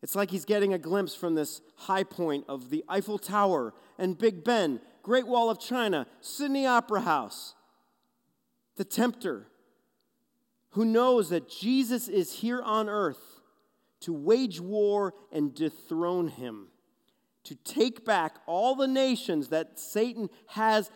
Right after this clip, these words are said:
held under his slave hands.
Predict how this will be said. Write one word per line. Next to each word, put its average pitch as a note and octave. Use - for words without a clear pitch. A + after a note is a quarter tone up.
held A3
under G#3+
his G3+
slave G#3
hands. E3